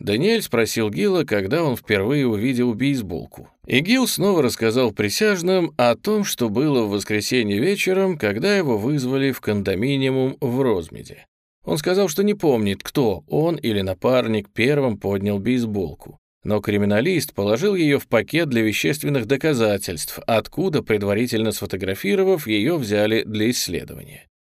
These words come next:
Даниэль спросил Гила, какие ещё расследуемые им преступления, по его мнению, были связаны с убийством Акадзаки. Хелпин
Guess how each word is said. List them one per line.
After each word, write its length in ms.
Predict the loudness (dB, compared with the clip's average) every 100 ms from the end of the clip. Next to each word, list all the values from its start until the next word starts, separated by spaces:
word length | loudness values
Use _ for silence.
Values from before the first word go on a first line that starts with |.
| -12
Даниэль 440 | -2 0 2 0
спросил 520 | 0 0 0 0 0 0
Гила, 380 | 0 2 2
какие 580 | 2 0 0 0 0 2
ещё 440 | 0 0 2 4 4
расследуемые 880 | 2 0 0 2 2 2 2 0
им 260 | 0 0 -2
преступления, 800 | -2 -4 -6 -2 0 2 0 -4
по 140 | 0
его 280 | 0 0 -2
мнению, 540 | -4 -4 -2 -2 -2
были 320 | -2 -2 0 -2
связаны 600 | -2 -2 0 0 -2 -2
с 140 | -2
убийством 720 | -2 -2 -4 -4 -4 -2 -2 -2
Акадзаки. 840 | -4 -2 -4 -2 -4 -6 -20 -20 _ _ _ _ -2
Хелпин 480 | 0 2 2 0